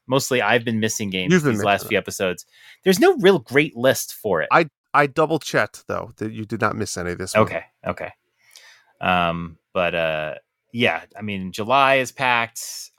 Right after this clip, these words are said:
Speaker 1: Um, October is getting, is getting full quickly
Speaker 2: Hmm.
Speaker 1: as well. In September, we have Splatoon three. Um, so there's a lot coming.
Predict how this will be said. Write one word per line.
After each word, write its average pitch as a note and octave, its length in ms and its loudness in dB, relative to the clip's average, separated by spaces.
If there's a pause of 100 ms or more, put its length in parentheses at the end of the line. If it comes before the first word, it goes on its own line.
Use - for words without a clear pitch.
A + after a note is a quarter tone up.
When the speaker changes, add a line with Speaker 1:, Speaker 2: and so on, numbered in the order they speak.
Speaker 1:
Um, F2+ 320 -4
October G#2+ 640 2
is F#2 140 -4
getting, F2 420 -2 (240)
is G#2 200 -12
getting F#2 280 -2
full F2 400 -2
quickly E2+ 520 -6 (200)
Speaker 2:
Hmm. A2 260 -8 (180)
Speaker 1:
as G2 200 -6
well. E2+ 480 0
In F2+ 120 -12
September, G#2+ 420 -2
we F#2 140 -2
have G2 120 2
Splatoon E2+ 480 -12
three. A2+ 520 0
Um, E2+ 400 -6
so F2 160 -10
there's F2+ 180 -8
a E2+ 60 -10
lot D#2 240 -12
coming. F2 260 -20